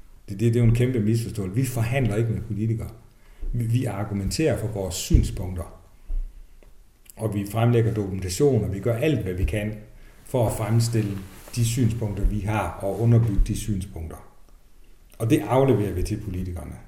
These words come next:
Og så forhandler politikerne med hinanden bagefter.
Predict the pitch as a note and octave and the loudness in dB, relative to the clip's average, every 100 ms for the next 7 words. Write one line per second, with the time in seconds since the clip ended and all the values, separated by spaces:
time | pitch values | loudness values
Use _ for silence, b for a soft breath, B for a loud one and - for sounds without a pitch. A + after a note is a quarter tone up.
0 | - - - - - A2+ D3 - F#2 B2 | -20 -20 -20 -10 -4 2 2 2 -2 0
1 | A2 F2 - G2+ A#2 A2 E2+ E2 F2 F#2+ | 0 0 -2 0 2 2 -2 -4 -4 -4
2 | F2 F2+ G2+ F#2 A2 F#2+ D2 - | -6 -6 -6 -4 -4 -2 -6 -10